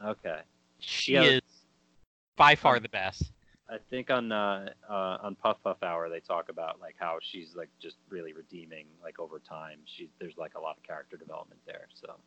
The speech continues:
Speaker 1: it's just the initial, like, hardcore aggressiveness. I was like, "Whoa, hold on." <laughs>
Speaker 2: She, she goes from Maribel to Bianca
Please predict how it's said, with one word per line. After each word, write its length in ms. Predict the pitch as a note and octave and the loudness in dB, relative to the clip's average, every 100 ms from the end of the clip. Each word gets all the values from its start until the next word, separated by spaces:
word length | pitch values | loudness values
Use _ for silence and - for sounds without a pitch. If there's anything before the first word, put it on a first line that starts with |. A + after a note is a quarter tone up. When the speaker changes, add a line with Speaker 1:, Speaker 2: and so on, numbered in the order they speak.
| _ _ _ - | _ _ _ -8
Speaker 1:
it's 160 | A2 - | -8 -6
just 180 | A2 | -8
the 120 | - F#2 | -4 -4
initial, 540 | F2+ F2 - F#2 E2 | -4 -6 -6 -6 -6
like, 340 | D#2+ D#2 D2 - _ _ _ _ _ _ _ _ _ _ _ - | -8 -8 -10 -20 _ _ _ _ _ _ _ _ _ _ _ -10
hardcore 640 | - F2+ - - E2+ D#2+ | -6 -6 -6 -6 -4 -4
aggressiveness. 640 | D2+ D#2+ - D#2+ D#2 D2 F2 | -6 -8 -8 -14 -16 -16 -16
I 100 | D#2+ | -18
was 120 | E2 - | -18 -20
like, 100 | - | -16
"Whoa, 300 | G2+ F#2+ D#2+ | -8 -6 -6
hold 180 | E2+ F2+ | -10 -16
on." 1040 | - - _ _ - - _ _ _ - D#3 - | -20 -20 _ _ -14 -14 _ _ _ -4 -4 -4
<laughs> 80 | - - | -10 -10
Speaker 2:
She, 160 | F#3+ - | -14 -6
she 240 | - G3 | 0 2
goes 420 | F#3+ E3+ D3+ D3 C#3+ - | 8 10 12 10 8 8
from 400 | - B2+ A#2 A#2 | 8 6 6 4
Maribel 720 | B2 C3+ C#3 C3+ B2+ B2+ B2 - _ _ _ - | 4 6 6 6 6 6 2 -4 _ _ _ -6
to 100 | C3 | -4
Bianca 640 | A#2 A2+ G#2+ G#2+ - G2+ | 4 6 6 2 -4 -6